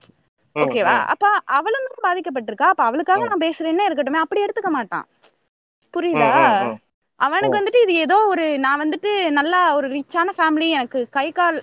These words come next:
Speaker 2: கையில காசு நல்லா புழங்கிட்டே இருக்கு, so நான் எனக்கு வேற வேலை வெ-, வேலை வெட்டி இல்லாம நான் இத பேசுறேன்.
Speaker 1: ம், ம்,
Speaker 2: புரியுதா?
Speaker 1: ம், ம்.
Speaker 2: நான்
Speaker 1: இல்ல,
Speaker 2: வந்துட்டு
Speaker 1: இதுக்கே வந்து
Speaker 2: பிரிவிலேஜ், அதனால நான்
Speaker 1: ஆ,
Speaker 2: இத
Speaker 1: இதுக்கே
Speaker 2: பேசுறேன்னு
Speaker 1: வந்து
Speaker 2: அவன்
Speaker 1: என்னோட,
Speaker 2: புரிஞ்சிட்டு இருக்கான்.
Speaker 1: என்னோட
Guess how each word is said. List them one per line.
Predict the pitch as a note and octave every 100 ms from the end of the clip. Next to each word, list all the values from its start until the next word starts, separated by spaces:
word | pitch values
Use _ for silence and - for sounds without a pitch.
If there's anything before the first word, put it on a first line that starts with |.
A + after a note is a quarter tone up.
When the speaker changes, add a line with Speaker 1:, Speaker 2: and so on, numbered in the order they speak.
| -
Speaker 2:
கையில | D4+ E4 F#4 F4 C#4+
காசு | B3+ F4 F4
நல்லா | D4+ D4+ E4
புழங்கிட்டே | C#4+ E4 F4 E4
இருக்கு, | F#4+ G4
so | C#5 A4+
நான் | G4+ E4
எனக்கு | C4 B3
வேற | A#3 E4 E4
வேலை | C#4 B3+
வெ-, | A3+ B3+ _ -
வேலை | E4 G4 B4
வெட்டி | G#4+ F4
இல்லாம | E4+ F4 A#4+
நான் | G#4
இத | C#4
பேசுறேன். | C4 C#4 - A3 A3+ F3+ F3+ _ - _ _ _ _ _ -
Speaker 1:
ம், |
ம், | D#3
Speaker 2:
புரியுதா? | D3 D4 C#4 A3+ C4 G#3+ G#3+
Speaker 1:
ம், |
ம். | G#3+ -
Speaker 2:
நான் | B3 C4+ C#4
Speaker 1:
இல்ல, | F#4 -
Speaker 2:
வந்துட்டு |
Speaker 1:
இதுக்கே | E4+
வந்து | G#4+
Speaker 2:
பிரிவிலேஜ், | - C5 F4+ C4+ B3+ F#4+ A4 - _ _
அதனால | - B3 C#4+ C#4+ D4+ C#5
நான் | -
Speaker 1:
ஆ, | -
Speaker 2:
இத | C4
Speaker 1:
இதுக்கே |
Speaker 2:
பேசுறேன்னு | A3+ A#3+ C#4+ A#3+
Speaker 1:
வந்து |
Speaker 2:
அவன் | - A#3 G3
Speaker 1:
என்னோட, | G#3
Speaker 2:
புரிஞ்சிட்டு | G#3+ G#3
இருக்கான். | F3 F3+ - _ _ _ _ _ _ _ _ -
Speaker 1:
என்னோட | C3+ E3 G3+ G#3